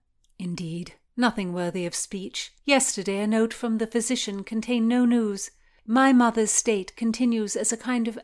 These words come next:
equilibrium between sleep and wakefulness." She brushed off her thoughts, renewing interest with the matters at hand.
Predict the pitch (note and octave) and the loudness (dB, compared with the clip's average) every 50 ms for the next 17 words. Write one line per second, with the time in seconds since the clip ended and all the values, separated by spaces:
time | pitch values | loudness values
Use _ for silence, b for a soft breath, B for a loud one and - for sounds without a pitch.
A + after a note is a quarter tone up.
0 | - C4 C4+ C4+ - - C4 A#3+ B3+ A#3+ - A3+ G#3 F#3+ F3+ E3+ F3 - _ _ | -6 -6 -6 -6 -4 -2 0 0 0 0 0 -2 -2 -2 -4 -6 -10 -12 _ _
1 | - A#3+ A#3+ - - B3+ B3 A#3+ A3+ A3 - - - B3+ C4 B3+ A#3 - - - | -6 -6 -4 -2 0 2 2 2 2 0 -2 -2 -2 -2 -2 -2 -2 -4 -8 -20
2 | _ _ - A3+ A3 G#3 B3 B3 B3 B3 - - A3 G3 G3+ G#3 G3+ - - - | _ _ -4 -2 0 2 2 2 2 0 -6 -12 -10 -8 -8 -6 -6 -6 -6 -6
3 | - _ _ _ _ _ _ _ - - B3+ G#3 G3 E3+ D3 - - - E3+ E3+ | -8 _ _ _ _ _ _ _ -6 -4 -2 0 -2 -2 -2 -4 -8 -8 -10 -12
4 | - - G3+ F#3 E3+ - G3 F3+ F3 E3+ - - - - - _ _ _ - B3 | -12 -12 -12 -12 -10 -8 -6 -6 -6 -6 -6 -10 -14 -16 -16 _ _ _ 4 6
5 | C4 C4 C#4+ C4+ A3 F3+ F#3 G#3 G#3+ A3 G3+ - - E3 D#3+ - - - - - | 8 8 8 6 6 2 0 -2 -2 -2 -2 -2 -4 -6 -4 -6 -8 -8 -8 -8
6 | F#3+ - G3 F#3 F#3 F#3 F#3+ E3+ E3+ D#3+ D#3 - E3+ - - G3+ F#3+ F3+ E3+ D#3+ | -8 -6 -6 -4 -2 -2 -2 -2 -4 -6 -8 -8 -10 -10 -8 -8 -6 -6 -6 -8
7 | D#3+ D#3+ - | -8 -10 -14